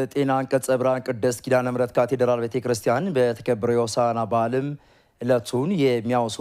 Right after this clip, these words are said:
ትምህርቶችና ዝማሬዎች ቀርበዋል ስትል ሪፖርተራችን ራሄል አበበ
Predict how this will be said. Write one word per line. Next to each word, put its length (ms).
ትምህርቶችና 680
ዝማሬዎች 560
ቀርበዋል 400
ስትል 380
ሪፖርተራችን 720
ራሄል 260
አበበ 360